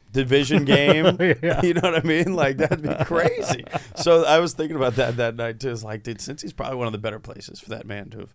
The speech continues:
Speaker 2: Yeah.
Speaker 1: died and come back.
Speaker 2: Uh, we would have brought the ambulance out on the field for Damar Hamlin, but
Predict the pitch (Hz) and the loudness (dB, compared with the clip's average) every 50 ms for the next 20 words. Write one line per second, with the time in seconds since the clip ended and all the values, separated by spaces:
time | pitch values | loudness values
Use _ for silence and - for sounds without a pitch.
0 | _ - 170 147 113 98 90 - 123 120 113 110 110 101 - - 107 101 113 110 | _ -4 -2 -2 -2 0 0 2 2 2 2 0 -4 -8 -10 -10 -10 -10 -12 -12
1 | - - - - - _ - 147 151 151 156 165 170 175 208 226 220 175 208 185 | -14 -16 -20 -20 -20 _ 2 6 8 8 8 8 8 8 6 6 6 6 8 8
2 | 185 185 - - 175 156 156 151 151 156 165 160 170 151 156 143 117 131 160 160 | 8 6 6 2 4 4 6 6 6 6 6 4 4 4 4 2 4 2 2 4
3 | 170 165 160 160 160 151 147 127 123 - 202 233 254 220 156 160 135 110 113 113 | 4 4 2 2 2 0 -2 -4 -4 -4 -4 -2 -2 -2 -2 -4 -2 -2 -2 -2
4 | 107 104 95 90 107 104 104 107 127 120 135 143 131 113 135 123 120 117 | -2 -2 -2 -2 -2 -2 0 2 2 4 4 4 4 4 4 4 4 4